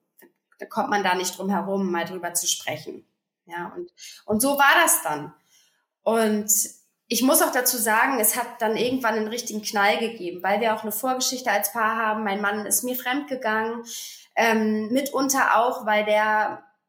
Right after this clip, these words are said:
mm, dieses Bedürfnis danach hatte, nach dieser sexuellen Offenheit und das halt nicht leben konnte.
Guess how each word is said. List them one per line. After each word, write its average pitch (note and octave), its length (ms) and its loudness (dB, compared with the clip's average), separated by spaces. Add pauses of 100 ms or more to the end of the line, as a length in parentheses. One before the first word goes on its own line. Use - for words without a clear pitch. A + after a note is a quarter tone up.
(720)
mm, A3 720 -4
dieses A3+ 300 -2
Bedürfnis B3 460 0
danach G#3+ 340 0
hatte, C#4 440 -2
nach A3+ 120 -6
dieser A3+ 240 -6
sexuellen G#3+ 500 -2
Offenheit B3+ 720 -2
und G#3+ 140 -6
das G#3+ 180 -2
halt G#3+ 160 -6
nicht A3+ 220 -14
leben A3 360 -2
konnte. G#3 720 -2